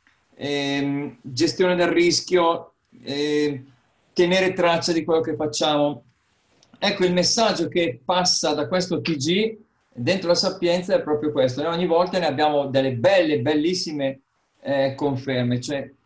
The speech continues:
l'unica maniera per riuscire a sopravvivere prima e poi a sperare di prosperare in un mestiere come questo, che è quello degli investitori sui mercati finanziari, è quello di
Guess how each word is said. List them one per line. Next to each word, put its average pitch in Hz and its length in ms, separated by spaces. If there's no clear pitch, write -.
l'unica 185 560
maniera 165 380
per 160 120
riuscire 165 360
a 143 120
sopravvivere 160 760
prima 160 280
e 131 80
poi 165 180
a 147 60
sperare 151 440
di 131 100
prosperare 147 720
in 147 160
un 220 120
mestiere 180 560
come 156 260
questo, 156 520
che 139 120
è 135 60
quello 151 200
degli 143 160
investitori 147 640
sui 131 120
mercati 143 380
finanziari, 160 460
è 175 80
quello 156 220
di 139 260